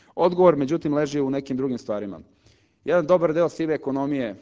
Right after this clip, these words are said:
ulazi u legalne kanale, to je jedna stvar. Druga stvar, primetili smo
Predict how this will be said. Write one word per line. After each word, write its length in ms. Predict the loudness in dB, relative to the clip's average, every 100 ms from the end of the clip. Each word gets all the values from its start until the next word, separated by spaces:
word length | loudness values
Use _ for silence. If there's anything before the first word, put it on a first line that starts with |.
| -16
ulazi 460 | -6 -4 -2 -4 -6
u 100 | -6
legalne 360 | -6 -4 -6 -8
kanale, 420 | -10 -8 -4 -6 -8 -16
to 80 | -10
je 60 | -8
jedna 160 | -8
stvar. 320 | -6 -4 -4 -6 _ _ _ -8
Druga 220 | 0 0
stvar, 320 | 2 2 2 0 -10 _ _ _ _ _ _ _ _ _ _ _ -4
primetili 460 | 0 0 0 -4
smo 360 | -2 0 0